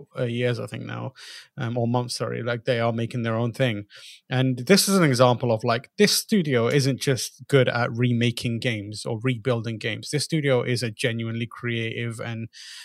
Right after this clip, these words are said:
talented group of people who understand the art of crafting worlds and narratives and that kind of stuff. You can't just give this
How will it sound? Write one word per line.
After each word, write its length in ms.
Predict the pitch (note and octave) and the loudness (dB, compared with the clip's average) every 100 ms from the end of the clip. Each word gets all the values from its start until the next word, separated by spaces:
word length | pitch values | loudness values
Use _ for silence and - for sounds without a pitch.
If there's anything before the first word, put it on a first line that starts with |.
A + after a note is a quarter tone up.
| - | -4
talented 560 | - C#3 B2 A#2 - B2+ | 2 4 2 0 -2 -2
group 220 | B2+ B2 | -4 -4
of 100 | B2 | -4
people 320 | - A#2+ B2+ A#2 | -4 -4 -4 -4
who 160 | B2 | -4
understand 840 | B2 A#2 - - A2+ A2 A2 G#2 - _ _ _ _ _ | -4 -4 -4 -4 -6 -6 -8 -10 -14 _ _ _ _ _
the 240 | A#2+ C#3+ - | -2 -2 2
art 260 | D3+ D3+ B2+ | 4 6 4
of 160 | B2+ A#2 - | 0 -4 -10
crafting 800 | - - C3 A#2+ - B2+ A#2 A2+ - | -12 2 2 2 0 -2 -2 -4 -4
worlds 460 | A#2+ A#2+ A2+ A2+ - | 2 4 6 2 -2
and 140 | A#2+ | -4
narratives 640 | A2+ A#2 A#2 - A2+ A2 - | 0 0 0 -2 -8 -8 -8
and 140 | A2+ | -6
that 160 | A#2 A#2+ | -6 -6
kind 160 | A#2 | -6
of 80 | A2 | -6
stuff. 200 | - A2+ D#3+ | -6 -2 0
You 80 | |
can't 300 | F3 B3 F#3 | 4 6 6
just 260 | D3 C#3+ - | 2 -2 0
give 220 | C#3 A2+ | 0 2
this 320 | B2+ A2+ - | 0 0 -2